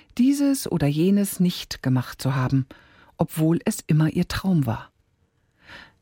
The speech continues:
Doch vor einiger Zeit las ich von einer Umfrage eines Professors an der Cornell University. Dieser Professor hatte ältere Menschen befragt.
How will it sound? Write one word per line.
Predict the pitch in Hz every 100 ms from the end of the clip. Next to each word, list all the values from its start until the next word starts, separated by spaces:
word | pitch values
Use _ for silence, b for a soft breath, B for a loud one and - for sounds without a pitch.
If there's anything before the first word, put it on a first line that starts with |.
| -
Doch | 175
vor | - -
einiger | 220 269 208
Zeit | - - 151 196 262 -
las | - 147 147 185 -
ich | 247 -
von | - 175
einer | 151 151 -
Umfrage | 247 320 - 151 147 151 -
eines | 143 147 -
Professors | - - 160 165 196 - B B B B
an | 170 175
der | 175
Cornell | - 165 170 165 160
University. | 175 165 143 143 147 139 - - _ _ B B B B B B B B B
Dieser | 240 277 285
Professor | - 190 - 160 - 226 208
hatte | 180 - -
ältere | 156 156 185 170
Menschen | 139 139 - 165
befragt. | 185 - 113 - - - -